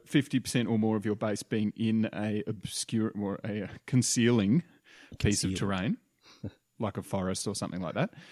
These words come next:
Speaker 1: in that circumstance, you're not just sort of, you're not obscured, you're actually concealed. So most war machines have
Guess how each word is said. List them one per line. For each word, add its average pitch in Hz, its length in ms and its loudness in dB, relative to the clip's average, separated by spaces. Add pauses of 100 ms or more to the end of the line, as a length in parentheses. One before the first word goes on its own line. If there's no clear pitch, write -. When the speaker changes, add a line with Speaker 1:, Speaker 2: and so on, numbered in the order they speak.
(380)
Speaker 1:
in 120 140 6
that 170 180 6
circumstance, 110 800 2
you're 104 100 2
not 104 240 -2
just 101 240 -4
sort 95 160 -4
of, 95 140 -12 (760)
you're 107 160 0
not 104 140 4
obscured, 104 720 4 (440)
you're 101 220 -2
actually 92 320 -4
concealed. - 800 -6 (480)
So 107 320 2
most 127 500 2
war 117 240 4
machines 123 720 0 (520)
have 101 280 -2